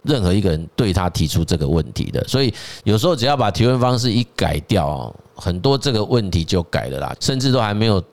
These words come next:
提到我们刚讲的说要讨论的是心理障碍问题。我觉得就是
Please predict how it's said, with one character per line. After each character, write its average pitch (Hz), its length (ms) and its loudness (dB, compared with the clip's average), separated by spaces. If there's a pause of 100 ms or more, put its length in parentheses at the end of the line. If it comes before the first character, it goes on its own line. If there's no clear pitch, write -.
(220)
提 92 240 0
到 110 180 2
我 87 60 0
们 87 100 -4
刚 101 260 -2 (320)
讲 76 220 -2
的 78 100 0
说 98 200 2
要 104 100 2
讨 78 240 -2
论 92 160 2
的 85 100 0
是 85 200 0
心 95 200 0
理 78 120 -2
障 78 260 -2
碍 73 140 0
问 71 240 2
题。 - 180 -4
我 85 80 2
觉 117 160 2
得 143 60 2
就 143 240 0
是 131 200 0